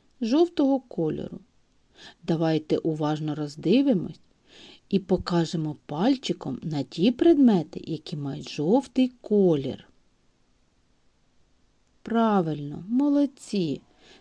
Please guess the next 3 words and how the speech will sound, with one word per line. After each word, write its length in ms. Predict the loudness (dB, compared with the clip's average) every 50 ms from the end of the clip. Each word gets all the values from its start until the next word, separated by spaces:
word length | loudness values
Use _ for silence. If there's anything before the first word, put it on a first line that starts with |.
| _ _
Це 200 | 4 6 6 6
курчатко, 1160 | 4 0 -4 -4 -4 -4 -6 -10 -8 -6 -4 0 0 2 2 0 -2 -6 -6 -4 -4 -4 -4 -8 _ _ _ _ _ _ _ _
лимончик 920 | -4 -2 -2 0 0 -2 -2 -2 0 2 4 4 4 2 0 -2 -4 -4 -6